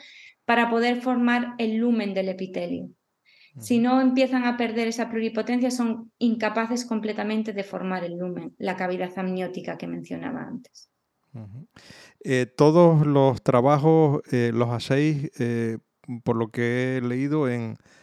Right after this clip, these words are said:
Speaker 2: en cultivos de, de embriones, o sea, cogiendo em-, como modelo animal de ratón, ¿no? Fundamentalmente, y en cultivos de embriones humanos, ¿no? También.
Speaker 1: Sí, em,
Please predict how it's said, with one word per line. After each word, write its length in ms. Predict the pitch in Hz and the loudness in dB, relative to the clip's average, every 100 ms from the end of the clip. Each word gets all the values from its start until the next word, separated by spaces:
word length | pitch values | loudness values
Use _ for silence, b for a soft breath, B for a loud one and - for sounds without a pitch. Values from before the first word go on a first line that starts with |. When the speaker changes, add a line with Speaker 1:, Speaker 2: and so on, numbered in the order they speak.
| b | b
Speaker 2:
en 200 | 120 120 | -4 -4
cultivos 680 | - 117 110 143 143 143 123 | 0 0 2 2 4 2 2
de, 560 | 120 117 113 110 107 - - | 2 2 2 2 0 -4 -12
de 220 | 110 110 | -4 -2
embriones, 560 | 110 120 135 147 143 120 _ _ - - | 0 2 4 2 0 -4 _ _ -18 -16
o 60 | - | -2
sea, 220 | 131 113 | 0 2
cogiendo 520 | 117 104 135 139 135 b b b b | 0 0 2 4 2 b b b b
em-, 240 | 151 117 - 220 226 180 | -6 -6 -6 -14 -16 -8
como 260 | 117 117 - | -6 -6 -6
modelo 760 | 123 117 117 131 139 139 127 | -2 2 2 4 4 4 4
animal 540 | 120 120 135 135 113 107 | 2 -2 -2 -2 -2 -4
de 100 | 107 | 0
ratón, 540 | 110 - 151 185 135 | 0 4 2 2 -2
¿no? 120 | 175 | -4
Fundamentalmente, 1000 | 156 131 117 120 131 135 147 165 170 180 b b b | -4 -4 -2 -2 -2 -2 -2 -2 -2 -4 b b b
y 100 | 123 | -2
en 100 | 123 | 0
cultivos 480 | 113 117 135 139 151 | 0 0 4 4 4
de 60 | 135 | 2
embriones 760 | 117 135 147 143 131 - - _ _ _ | 0 0 2 0 -4 -6 -16 _ _ _
humanos, 540 | 117 120 131 107 95 | 2 4 4 2 -4
¿no? 180 | 123 190 | -2 -2
También. 480 | - 113 107 110 - _ _ _ _ _ _ _ _ _ _ _ _ | -2 -4 -4 -8 -12 _ _ _ _ _ _ _ _ _ _ _ _
Speaker 1:
Sí, 500 | - 320 302 277 - | 0 2 2 0 0
em, 600 | 277 285 277 262 254 - | 0 2 2 0 -2 -4